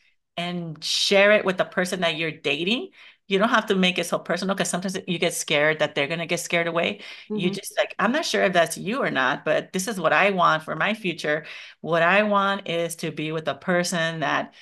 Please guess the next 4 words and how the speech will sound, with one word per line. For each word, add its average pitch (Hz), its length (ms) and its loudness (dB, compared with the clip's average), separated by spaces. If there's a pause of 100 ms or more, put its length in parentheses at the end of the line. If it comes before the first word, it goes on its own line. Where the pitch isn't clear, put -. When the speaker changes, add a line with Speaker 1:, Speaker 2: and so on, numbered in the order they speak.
(500)
Speaker 1:
loves 175 500 2
pets. 170 600 0 (400)
We 170 100 -8
can 185 340 -2